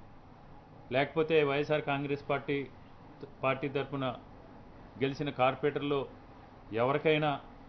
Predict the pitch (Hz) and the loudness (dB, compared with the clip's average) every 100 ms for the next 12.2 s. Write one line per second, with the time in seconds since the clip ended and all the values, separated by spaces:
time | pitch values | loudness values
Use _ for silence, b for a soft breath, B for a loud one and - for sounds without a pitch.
0 | - - - - - - - - - - | -20 -20 -18 -18 -18 -20 -20 -20 -12 -2
1 | 127 147 160 156 147 135 151 143 - - | -2 6 8 8 6 2 0 -2 -10 -18
2 | - - - - - - - 120 127 135 | -18 -18 -20 -20 -18 -18 -10 2 2 4
3 | 139 131 151 160 160 156 151 147 147 147 | 0 0 4 6 6 2 2 0 0 -2
4 | 139 135 135 - 123 143 165 160 147 - | 0 0 -2 0 4 6 6 4 -2 -2
5 | 147 117 113 - - - - - - - | -2 -4 -8 -16 -18 -18 -18 -20 -20 -20
6 | - - - 127 135 151 147 143 139 143 | -20 -10 4 4 4 -2 -2 0 0 0
7 | 139 135 135 127 120 135 135 127 - - | -2 -2 -2 -2 -2 0 0 0 -4 -12
8 | - - - - - - - - 127 131 | -18 -20 -20 -18 -18 -16 -18 -8 -2 0
9 | 143 139 127 127 131 131 104 - - - | 0 0 0 -2 0 -2 -2 -10 -16 -18
10 | - - - - - - - - - - | -18 -18 -18 -18 -18 -18 -18 -18 -16 -16
11 | - - 123 135 131 131 120 131 120 117 | -14 -4 -2 0 -2 -4 -2 -2 0 -2
12 | 117 123 | -2 -6